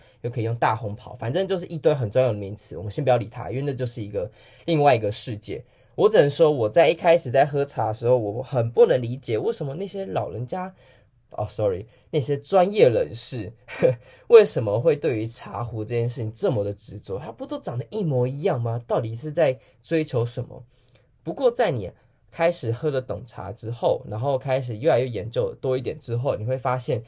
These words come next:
茶壶这件事情是必要的，而且如果用错茶壶的话，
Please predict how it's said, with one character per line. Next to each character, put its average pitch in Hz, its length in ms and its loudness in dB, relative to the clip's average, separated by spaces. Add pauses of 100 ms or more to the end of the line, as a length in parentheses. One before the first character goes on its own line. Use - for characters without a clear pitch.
(300)
茶 113 160 -2
壶 123 40 2
这 123 60 -4
件 143 160 -2
事 139 80 -8
情 110 100 -2
是 117 220 -8
必 123 200 -6
要 117 200 0
的， - 180 -10 (340)
而 156 120 -2
且 156 260 2 (840)
如 208 100 -4
果 147 140 6
用 151 180 4
错 143 180 0
茶 113 280 -4
壶 117 60 0
的 107 60 0
话， 117 220 -2